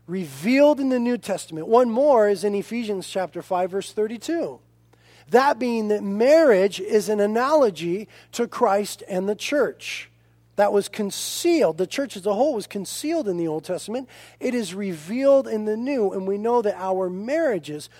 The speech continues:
are an analogy of and are to be reflective of the relationship between Christ, the bridegroom,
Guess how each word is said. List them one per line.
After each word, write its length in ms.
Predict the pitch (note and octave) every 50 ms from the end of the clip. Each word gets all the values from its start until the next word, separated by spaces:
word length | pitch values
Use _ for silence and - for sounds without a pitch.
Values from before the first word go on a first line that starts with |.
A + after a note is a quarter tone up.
| - - - -
are 160 | F#3+ G3+ G3+
an 160 | F#3+ G3 F3+
analogy 680 | F3+ F3 E3+ F3+ G3 G#3+ B3 D4 D#4+ E4 B3+ C4+ C#4 C4+
of 320 | - F3 F3+ F3+ F#3+ F3+ F#3
and 120 | F#3 F3+
are 140 | E3+ F3 F3
to 100 | - F3+
be 120 | D#3+ F3
reflective 600 | E3+ F3 E3+ - - A#3+ C4 C#4 - - G3 D#3+
of 180 | D3+ C#3+ C#3+ D3
the 100 | E3 E3
relationship 680 | E3+ F3 F3 G3 A3+ G#3+ - A#3 G#3 - - F3 D#3+
between 360 | D#3+ D#3+ C#3+ - D#3 D3+ C#3+ C3
Christ, 500 | - - D#3 E3 G3 G#3 - - - -
the 60 | F#3
bridegroom, 680 | D#3 F3 F3 F3+ F#3+ F3 D3+ E3+ F#3+ G#3+ B3+ D4 D4